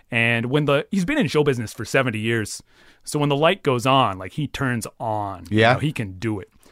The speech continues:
Speaker 1: even though he's, he's frail and, you know. So he did the gig and it went well.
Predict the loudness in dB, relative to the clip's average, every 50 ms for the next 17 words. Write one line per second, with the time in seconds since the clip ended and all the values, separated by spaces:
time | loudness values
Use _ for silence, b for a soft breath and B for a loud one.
0 | b b b b b b -6 -4 -2 0 0 2 2 2 0 -2 -4 -6 -8 -10
1 | -12 -10 -10 -10 -12 -14 -16 -16 -12 -6 -4 -4 -2 -2 -2 -4 -6 -8 -10 -12
2 | -12 -14 -16 b b b b b b b b b b b b b _ _ 0 4
3 | 6 6 8 6 6 4 2 0 0 -2 -2 -2 -2 0 0 0 0 0 -2 -2
4 | -4 -4 -2 -2 -4 -4 -6